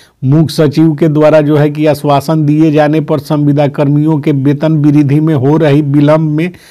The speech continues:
समाप्ति की उम्मीद जागृत हुई है और अब ऐसा प्रतीत हो रहा है कि बिहार में जो है कि यह मामला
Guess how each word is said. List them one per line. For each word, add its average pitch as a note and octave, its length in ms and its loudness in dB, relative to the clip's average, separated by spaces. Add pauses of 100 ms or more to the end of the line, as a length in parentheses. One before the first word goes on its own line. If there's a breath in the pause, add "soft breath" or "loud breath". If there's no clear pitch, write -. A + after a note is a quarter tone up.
(200 loud breath)
समाप्ति D3+ 560 0
की D#3 160 -2
उम्मीद D#3+ 400 0
जागृत D3+ 580 0
हुई D#3 200 2
है D3+ 220 2
और D#3 120 0
अब D3 180 0
ऐसा D3 300 0
प्रतीत D#3 540 -4
हो D#3 100 2
रहा D#3 160 2
है D3+ 180 2
कि D3 120 -4
बिहार C#3+ 420 0
में D#3 180 -2
जो D3+ 120 0
है D3 120 0
कि D3 140 -6
यह D3+ 140 0
मामला D3 440 0